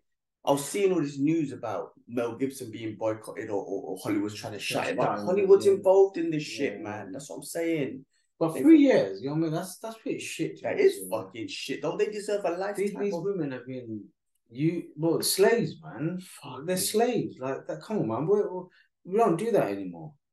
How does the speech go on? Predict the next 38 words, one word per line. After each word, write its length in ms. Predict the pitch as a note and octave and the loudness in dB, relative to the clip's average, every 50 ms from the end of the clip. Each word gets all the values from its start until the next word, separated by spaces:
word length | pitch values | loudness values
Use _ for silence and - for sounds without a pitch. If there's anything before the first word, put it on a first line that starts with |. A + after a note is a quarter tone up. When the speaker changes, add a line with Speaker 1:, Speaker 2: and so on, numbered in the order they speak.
| _ _ _ _ _ _ _ _ | _ _ _ _ _ _ _ _
Speaker 2:
But 260 | - D3 C#3 - B2 C3 | 0 0 0 0 -2 -4
yet 340 | D3 E3 F#3 F3 C3 - | 0 2 2 2 2 0
she 120 | - - C#3 | -2 -4 -4
gets 180 | D3 C3 - | -4 -4 -6
three 300 | - - - D#3 E3+ F3 | -8 -8 -4 -2 -2 -2
years. 600 | D#3+ D#3 D#3+ E3 D3+ - - - - - - - _ _ _ _ _ _ _ _ _ _ _ - | 0 -2 -2 -2 -2 -4 -6 -12 -16 -20 -20 -20 _ _ _ _ _ _ _ _ _ _ _ -18
Come 200 | - - A2+ F#2 | -14 -12 -10 -10
on, 140 | D#2 C#2+ D2+ | -10 -10 -12
man. 420 | D#2 D#2 - D#2+ D#2+ D#2+ D#2+ D#2+ D#2+ | -12 -12 -10 -12 -12 -12 -14 -14 -16
Speaker 1:
It's 100 | - - | -16 -12
Speaker 2:
That's, 160 | - C3+ C3 B2+ | -10 -8 -6 -6
Speaker 1:
horrible, 180 | A#2+ A2 G#2+ | -4 -2 -2
Speaker 2:
that's, 260 | G2+ - G2 G2 - | -4 -2 -4 -4 -4
that's 80 | - - | -4 -6
Speaker 1:
man. 100 | C#3 - | -6 -6
Speaker 2:
how 60 | - C3+ | -6 -6
the 60 | C3+ | -6
justice 440 | - E3 E3+ E3 - D3 C3 - - | -4 -2 -2 -2 -2 -4 -4 -4 -2
system 520 | D3 C3+ - - - G#2+ G2+ G2+ G2+ F#2+ - _ _ _ _ _ _ _ - | -4 -4 -6 -6 -4 -4 -4 -4 -6 -10 -18 _ _ _ _ _ _ _ -4
is 240 | - - - - - | -2 -2 -2 -2 -6
fucked 300 | - G3 - - - E3 | -8 -8 -8 -8 -10 -12
at 160 | - - - | -14 -12 -12
times, 340 | - D#3+ D#2 D2+ D2 - - | -12 -10 -10 -8 -10 -10 -10
man. 260 | - - - - - - | -8 -8 -6 -8 -2 0
Speaker 1:
This 120 | C3 C#3 | 0 2
is 40 | C#3 | 4
why 220 | C3 A#2+ A#2+ A#2+ A#2 | 6 6 6 8 8
I 40 | |
always 300 | A#2+ A#2+ A#2+ A#2 A2+ A2+ | 8 8 6 6 4 2
say 200 | - A#2+ A2+ A2+ | -2 -2 -2 -2
we, 180 | G#2+ A2 G#2+ G2+ F2 | -2 -2 -2 -4 -4
that's 160 | - G2+ - | -6 -10 -8
why 120 | - G#2 G2+ | -6 -4 -4
we 140 | G2 A2 G#2+ | -2 -2 -4
need 200 | G#2 G#2 F#2 G2 | -4 -6 -6 -8
a 40 | |
Punisher 480 | F#2 - - A#2 A2+ A2 A2 - G#2 F2 | -10 -10 -10 -8 -8 -8 -8 -10 -10 -10
around. 300 | - - C#2+ C2+ D#2 D#2 | -10 -10 -12 -14 -16 -18